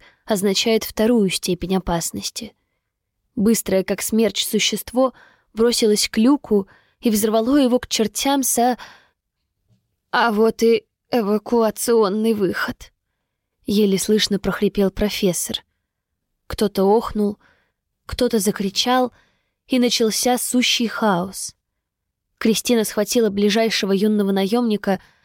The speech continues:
что-то коротко и яростно приказала ему, выталкивая в дверь.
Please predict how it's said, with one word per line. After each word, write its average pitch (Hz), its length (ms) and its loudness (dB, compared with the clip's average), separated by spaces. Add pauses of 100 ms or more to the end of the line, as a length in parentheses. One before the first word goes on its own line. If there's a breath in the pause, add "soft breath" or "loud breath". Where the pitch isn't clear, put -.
(200 soft breath)
что-то - 300 -4
коротко 254 480 0
и 214 40 4
яростно 220 380 0
приказала 226 520 0
ему, 202 320 2
выталкивая 214 680 0
в 208 60 -2
дверь. 202 400 -2